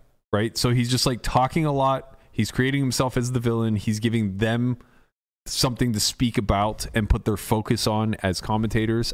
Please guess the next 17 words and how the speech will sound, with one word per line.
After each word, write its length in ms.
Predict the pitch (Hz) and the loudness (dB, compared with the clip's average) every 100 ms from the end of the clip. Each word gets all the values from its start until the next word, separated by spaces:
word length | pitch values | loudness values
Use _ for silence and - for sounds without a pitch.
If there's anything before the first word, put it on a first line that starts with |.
| - | -2
outside 440 | 101 - 101 98 | -2 -2 -2 -2
of 140 | 95 - | -2 -2
the 120 | 92 | -2
actual 300 | 90 - 87 | -2 -4 -6
gameplay. 520 | - 107 110 117 123 - - - - - | -2 -2 0 0 -2 -6 -14 -20 -20 -4
So 140 | 147 | 0
he 200 | 147 143 | 2 2
makes 280 | 185 196 - | 2 0 -2
their 200 | 151 165 | -2 -2
job 360 | 139 120 120 113 | 0 2 2 0
a 40 | |
lot 280 | 107 101 - | 0 -2 -2
easier. 540 | 151 190 127 76 92 - - - - - - | 0 0 0 -2 -2 -6 -10 -10 -8 -10 -2
And 240 | 117 117 110 | 0 0 0
for 120 | 135 | 0
that 200 | 123 104 | 0 0
reason, 640 | 117 180 190 120 107 110 | 2 2 2 2 0 -2